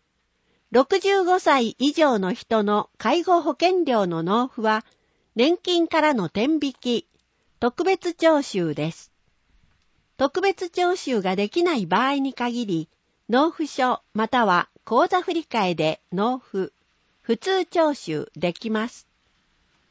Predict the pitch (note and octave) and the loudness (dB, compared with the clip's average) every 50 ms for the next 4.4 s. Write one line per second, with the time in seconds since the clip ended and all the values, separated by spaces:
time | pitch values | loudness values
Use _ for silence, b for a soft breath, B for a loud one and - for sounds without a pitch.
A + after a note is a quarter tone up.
0 | _ _ _ - A#3+ C4+ D#4 D4 A3 F3+ F#3 G3 - _ _ _ _ _ _ _ | _ _ _ -4 0 0 2 2 2 0 0 -2 -4 _ _ _ _ _ _ _
1 | _ _ _ _ _ - B3+ E4 F#4 F#4 F4+ - F#4 F#4+ G4+ - - - D4+ C4+ | _ _ _ _ _ 0 2 4 4 4 2 2 0 -2 -2 -2 -4 0 0 2
2 | A3 F#3+ - - G#3 G3+ F#3 E3 D3 - - _ _ - G3+ G#3+ - - F4+ - | 2 0 -2 -2 -2 0 0 0 0 0 -4 _ _ -2 -2 -2 0 -2 -2 0
3 | F#4+ F#4+ F#4+ F#4 F4 F4 F4 F4 G4+ - - D#4 C#4+ B3 G#3 F#3 F3+ - - - | 0 0 2 2 2 2 2 2 0 0 0 0 2 2 0 -2 -2 -4 -4 -2
4 | B3 B3 A#3+ A#3 A#3 A#3+ B3+ | -2 0 2 0 0 -2 -4